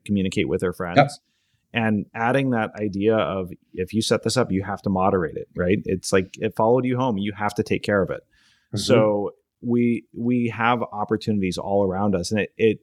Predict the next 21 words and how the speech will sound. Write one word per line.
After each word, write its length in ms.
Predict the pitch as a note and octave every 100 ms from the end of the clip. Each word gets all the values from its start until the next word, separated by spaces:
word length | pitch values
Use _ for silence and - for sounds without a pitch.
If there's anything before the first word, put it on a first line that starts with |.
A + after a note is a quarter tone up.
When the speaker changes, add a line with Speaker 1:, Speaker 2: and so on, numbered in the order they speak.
| - D3
Speaker 1:
kind 140 | C#3+
of 40 |
reminds 360 | G3 C#3 A#2+ A2
me 140 | A2+
of, 280 | F#2+ G2+ F#2+ - _ _ _ _ -
you 80 | A#2+
know, 60 |
one 100 | B2
of 80 | A#2
the 180 | - -
first 240 | B2+ A#2 -
questions 440 | A2 - A2 G2
I 120 | F#2
ask 400 | D2+ F#2+ F#2 -
students, 520 | - - F#2+ E2 D2+ F2+
new 180 | G#2
students 360 | G#2 G2+ E2+ E2
to 100 | -
computer 360 | G2 F2 F#2+ F2
science 460 | - A2 G2+ E2
is, 240 | G2 E2